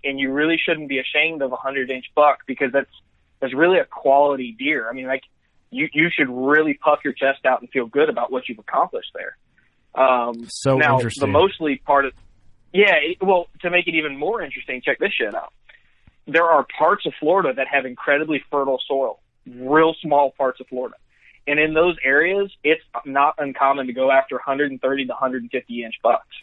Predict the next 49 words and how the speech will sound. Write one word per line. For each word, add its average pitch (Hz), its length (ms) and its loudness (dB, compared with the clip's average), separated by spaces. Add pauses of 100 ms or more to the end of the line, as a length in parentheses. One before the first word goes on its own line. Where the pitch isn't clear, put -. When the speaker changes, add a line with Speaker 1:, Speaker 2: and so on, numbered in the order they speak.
(120)
Speaker 2:
And 156 140 -2
are 151 120 2
those 147 280 4
Speaker 1:
But - 20 2
it's 151 120 0
Speaker 2:
the 151 140 4
nat-, 135 320 4
Speaker 1:
so 160 320 -2
Speaker 2:
the, 123 520 2
the 117 180 -2
non-eradicated 123 1200 0 (280)
gene 123 400 -2
pool 143 240 2
of 113 100 -2
deer 120 300 0
that 113 120 -4
live 127 200 0
in 135 80 0
those 131 200 2
areas, 143 380 2
or 131 160 2
is 113 120 0
it 120 120 -6
those 107 380 -2 (520)
kind 120 200 -2
of 104 160 -6
in, 143 260 0
almost 127 340 0
imported 127 480 2
from 117 140 -2
other 110 180 0
states 113 400 -6
here 95 380 -6
are? 95 320 -8
Speaker 1:
It's, 147 260 2 (280)
it's 151 260 0 (100)
almost 156 380 2
a 131 60 4
hundred 143 360 -4
percent 135 340 -8
the 123 100 -6
imported 123 480 -4
deer. 101 240 -10 (260)
Now, 160 160 0
you 170 160 2
Speaker 2:
Okay. 196 120 0
Speaker 1:
can, - 120 -6
you 208 140 2
can 156 180 -2